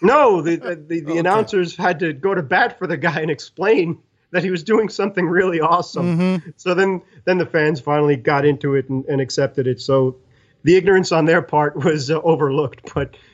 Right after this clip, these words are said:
Speaker 1: God bless that, uh, hero of the P G A. <laughs>
Speaker 2: I mean, I know Arizona has a team, but it's not exactly a hockey hotbed. So I guess credit to them for recognizing that it was a different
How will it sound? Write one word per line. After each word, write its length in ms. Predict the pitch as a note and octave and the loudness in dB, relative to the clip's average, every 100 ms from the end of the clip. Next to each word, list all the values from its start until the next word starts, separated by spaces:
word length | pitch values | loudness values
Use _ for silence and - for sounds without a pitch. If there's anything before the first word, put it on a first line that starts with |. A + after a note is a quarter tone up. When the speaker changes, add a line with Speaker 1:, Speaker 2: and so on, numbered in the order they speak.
| A2+ | -6
Speaker 1:
God 260 | - E3+ D3 | -2 -2 0
bless 480 | E3+ F#3+ - - - _ _ - D3 C3+ | -2 -2 -4 -8 -20 _ _ -20 -18 -6
that, 260 | D3+ D3 | -4 -2
uh, 200 | D#3+ D3 | -2 0
hero 600 | C#3+ C#3 F3 E3 D3 C#3+ - _ | -2 0 2 4 2 -2 -8 _
of 180 | D#3 C#3+ | -6 -4
the 60 | C#3+ | -6
P 200 | E3+ D3+ | -6 -4
G 200 | C#3 D3+ | 0 0
A. 500 | - D3+ - - - _ | 0 -4 -4 -8 -10 _
<laughs> 80 | |
Speaker 2:
I 100 | G3+ | -2
mean, 400 | G#3+ A3+ G#3+ G#3 - - | 2 4 2 -2 -8 -4
I 120 | G3+ | -2
know 320 | G#3+ B3+ A#3 - | 2 4 4 2
Arizona 540 | G#3 G#3 E3+ G#3 G#3 | 2 2 4 6 6
has 160 | F#3 F3 | 6 4
a 80 | E3+ | 0
team, 480 | - A#3 G#3+ D#3 C#3+ | 0 0 2 0 -2
but 140 | D#3 | -4
it's 140 | E3 | -4
not 180 | G#3 G#3 | 0 2
exactly 420 | F#3+ F#3 F#3 F#3+ | 2 0 -2 0
a 120 | F3 D#3 | 0 0
hockey 360 | F3+ F3+ F#3 | 0 0 -2
hotbed. 600 | C#3 F3 F3 D#3+ C3+ C3 | -2 -2 -2 -4 -6 -6
So 400 | - E3+ E3 D#3+ - _ _ | -4 0 0 0 -4 _ _
I 120 | F#3 | -6
guess 300 | F3+ G3+ F#3+ | 0 0 0
credit 420 | - - G#3+ G#3 - | -2 2 2 2 -4
to 140 | G3+ | -2
them 300 | F#3+ G3 F#3+ | 0 0 -2
for 220 | - F3 | -4 -2
recognizing 840 | D#3+ F#3 G3+ E3 E3 D#3+ D#3+ E3+ D#3+ | 0 0 -2 -4 0 0 0 -2 -2
that 160 | E3 | -2
it 80 | D#3+ | -2
was 220 | D#3 D3+ | -4 -4
a 100 | D#3+ - - D3 | -6 -8 -18 -8
different 440 | F3+ F3 F3 D#3 | -6 -4 -4 -6